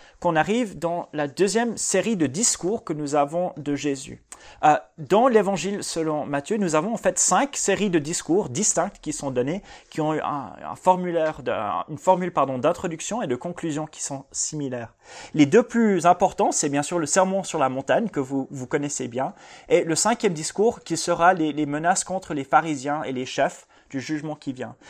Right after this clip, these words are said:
Mais le deuxième, c'est ici une série de discours de Jésus au sujet de l'envoi des apôtres, de la mission, et aussi de comment le monde va répondre et réagir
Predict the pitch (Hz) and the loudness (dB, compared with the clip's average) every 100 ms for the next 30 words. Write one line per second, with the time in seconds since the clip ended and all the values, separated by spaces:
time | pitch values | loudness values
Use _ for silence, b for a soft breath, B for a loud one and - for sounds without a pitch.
0 | B 175 185 180 135 294 254 147 214 208 | B 2 4 4 4 4 4 6 4 2
1 | - 143 240 - 143 175 156 - 196 208 | -2 -2 -2 -2 -2 -4 -4 -2 0 2
2 | 269 180 160 - 240 220 156 143 151 117 | 0 0 -2 -4 0 0 0 0 0 0
3 | 120 226 B B B 160 - 202 156 180 | -4 -6 B B B 0 2 0 4 6
4 | 180 175 B 131 135 123 175 220 208 180 | 6 4 B 0 2 4 4 4 6 6
5 | 151 135 120 117 202 233 - 156 165 147 | 4 -6 -6 -4 -2 -2 -2 0 2 2
6 | 180 240 - 127 233 b b - 165 160 | 0 -2 -2 -4 -6 b b -2 0 2
7 | 277 202 - 202 262 214 139 135 220 156 | 4 4 4 4 6 4 2 0 0 2
8 | 156 - 208 - 190 139 131 208 220 170 | 2 2 0 0 -4 -4 -2 2 4 4
9 | 147 214 175 | 2 0 -2